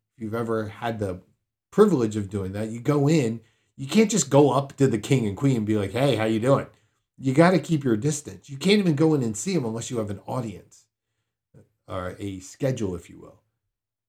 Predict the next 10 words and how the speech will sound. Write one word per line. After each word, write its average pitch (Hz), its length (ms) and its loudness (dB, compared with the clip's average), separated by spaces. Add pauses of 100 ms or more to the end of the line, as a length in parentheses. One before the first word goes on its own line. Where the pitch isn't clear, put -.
(200)
You 117 100 -12
don't 135 180 2
just 135 200 -8
get 123 160 -8
to 113 60 -4
walk 107 420 -2
in. 98 280 -8
You 113 140 -6
have 139 140 -4
to 110 240 -4